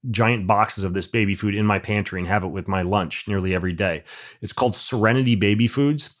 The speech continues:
And for example, like, like the one I had yesterday, the ingredients are organic kaboka squash, grass-fed bison, organic spinach, and organic olive oil. And that's it. If you look at, you know, they, they have a,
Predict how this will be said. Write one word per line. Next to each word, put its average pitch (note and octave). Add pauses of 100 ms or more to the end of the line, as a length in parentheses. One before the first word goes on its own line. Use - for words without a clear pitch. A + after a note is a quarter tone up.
(140)
And A#2
for C#3+
example, A#2
like, A#2
like A2+
the A#2+
one C3
I C3+
had B2
yesterday, C#3+ (240)
the B2+
ingredients C3
are A2+ (640)
organic C3+ (220)
kaboka C3+
squash, A#2 (460)
grass-fed C#3
bison, A#2 (500)
organic C#3
spinach, B2+ (440)
and C#3+
organic B2
olive A#2
oil. F#2 (460)
And C3
that's B2
it. A#2
If B2
you C#3+
look F3
at, E3
you D3+
know, B2+
they, B2+
they B2+
have A2
a, F#2+